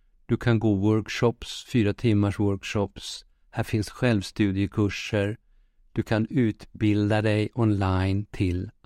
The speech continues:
I am-instruktör. Och du kan boka enskilda sessioner med mig. Antingen komma hit på plats eller via Zoom. Och det finns vacker mantramusik att lyssna på. Varmt välkommen att testa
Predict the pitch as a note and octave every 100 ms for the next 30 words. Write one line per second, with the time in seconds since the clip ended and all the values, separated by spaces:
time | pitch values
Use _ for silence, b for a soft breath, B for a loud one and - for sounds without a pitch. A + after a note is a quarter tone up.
0 | - G2+ G#2 G2 F#2 F2+ - - - -
1 | A#2 A2 A2+ - _ _ _ _ _ _
2 | _ _ _ _ _ _ _ _ - -
3 | C3 B2 A2 A#2+ A#2+ - G2+ G#2+ A#2 A2
4 | F#2 - F#2+ F#2 G2 - - G#2 G2+ A2
5 | A2+ A2+ G#2+ G#2 G#2+ _ _ - A2 -
6 | A2 G#2+ A2+ A2 A2 G2+ - - - G#2
7 | - - - - _ _ _ _ _ -
8 | A2 G2 F#2+ G#2+ F#2 F2+ - A#2 A#2 A#2
9 | A2 _ _ _ _ _ _ _ - _
10 | - C3+ - A2 - _ _ _ F2 E2+
11 | - - _ - G2 G2+ F2+ - G2+ G2+
12 | - G#2 - - - - - - - _
13 | _ _ _ _ _ _ - F#2+ F2 A#2
14 | B2+ A#2+ C3+ A2 - G#2 G2 G2+ G#2+ A#2+
15 | G#2+ - -